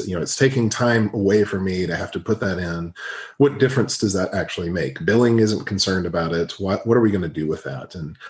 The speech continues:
I think to understand that question, to answer that question, we need to zoom out a bit, uh, and recognize that in any industry, healthcare is no exception, in any industry, you have perceptions versus data-driven decision-making.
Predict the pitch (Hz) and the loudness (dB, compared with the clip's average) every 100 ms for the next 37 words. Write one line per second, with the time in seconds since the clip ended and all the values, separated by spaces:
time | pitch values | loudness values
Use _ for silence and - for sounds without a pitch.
0 | - - - 120 143 185 - 139 123 135 | -16 -14 0 2 4 4 2 2 4 4
1 | 117 - 120 120 110 107 98 - - 117 | 4 4 4 4 4 2 0 -2 2 2
2 | - 90 82 - 123 131 110 92 - 98 | 2 -4 -6 0 0 2 0 -2 -2 -4
3 | - 98 104 107 95 92 110 92 101 98 | -2 -2 0 0 0 0 0 0 0 -2
4 | 82 78 - - 101 95 90 107 139 151 | -4 -8 -10 -8 -6 -4 -4 2 2 4
5 | 147 127 110 110 104 98 104 101 - 123 | 2 2 2 4 2 0 0 0 2 2
6 | 143 175 110 90 - 80 80 127 131 117 | 4 4 2 0 -4 -4 -4 -4 0 0
7 | 98 90 - 82 - 87 92 - 151 165 | 0 -4 -4 -8 -8 -8 -8 -2 2 2
8 | 113 107 87 - 85 80 80 - - - | 2 0 -2 -4 -4 -6 -8 -16 -16 -18
9 | - 120 131 120 - 127 156 151 - 127 | -2 2 4 2 0 0 2 2 2 2
10 | 113 107 110 107 113 104 98 104 107 98 | 0 2 2 4 4 2 2 2 2 0
11 | - 104 98 87 - 95 85 80 71 - | -2 -2 -2 -4 -6 -6 -8 -12 -16 -20
12 | - | -20